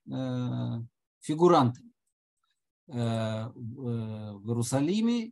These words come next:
и в Вавилоне. Начнем мы снова с пророка Ирмияу. Пророк Ирмияу, э, в той же двадцать второй главе,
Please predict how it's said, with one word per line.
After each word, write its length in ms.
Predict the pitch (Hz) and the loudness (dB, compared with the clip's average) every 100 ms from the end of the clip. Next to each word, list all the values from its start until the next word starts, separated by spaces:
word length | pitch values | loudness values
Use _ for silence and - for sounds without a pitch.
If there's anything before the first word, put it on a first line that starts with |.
| - | -4
и 120 | 151 | -2
в 60 | 151 | 2
Вавилоне. 580 | 175 170 156 101 - - _ _ _ _ _ _ _ | 4 4 2 0 -4 -16 _ _ _ _ _ _ _
Начнем 360 | 127 123 233 262 | -2 0 2 4
мы 80 | 226 | 2
снова 320 | - 220 220 | 2 2 0
с 80 | - | 0
пророка 400 | 180 185 185 175 | 0 0 0 0
Ирмияу. 560 | 160 165 151 95 71 - _ _ _ _ _ _ _ _ _ _ _ _ - | 0 2 2 0 -4 -16 _ _ _ _ _ _ _ _ _ _ _ _ 0
Пророк 440 | 131 156 247 269 | 2 4 4 4
Ирмияу, 840 | 208 180 180 202 269 277 220 254 233 _ _ _ _ _ _ _ _ 123 | 2 4 4 4 4 4 2 -2 -6 _ _ _ _ _ _ _ _ -10
э, 440 | 123 123 123 123 | -6 -4 -4 -6
в 140 | 120 - | -8 -2
той 200 | 214 226 | 0 0
же 120 | 156 | 0
двадцать 480 | 139 196 214 165 143 | 4 4 2 -4 -6
второй 320 | - 170 190 | -2 -2 0
главе, 520 | 151 143 123 104 113 | 2 4 4 2 -2